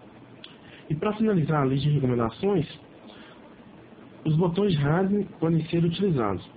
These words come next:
A compreensão do funcionamento e a interação com componentes são de fácil entendimento. Colocar estação tal, número tal, letras grandes, falar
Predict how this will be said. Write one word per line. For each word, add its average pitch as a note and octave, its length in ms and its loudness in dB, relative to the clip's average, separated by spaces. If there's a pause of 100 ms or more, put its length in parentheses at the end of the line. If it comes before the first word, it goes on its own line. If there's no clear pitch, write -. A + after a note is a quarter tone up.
(160)
A B2 60 -4
compreensão F3 680 0
do F#3+ 100 0
funcionamento C#3 720 0
e B2 60 -2
a - 20 0
interação C#3 720 0 (260)
com D3+ 80 0
componentes C#3+ 640 0 (280)
são D3 100 0
de D#3 160 2
fácil D3+ 240 0
entendimento. D3+ 640 0 (920)
Colocar F#3 540 0
estação E3+ 640 0
tal, D#3 420 2
número C#3+ 560 2
tal, C3+ 360 0 (920)
letras C#3+ 380 0
grandes, C3 540 0 (220)
falar D3+ 580 0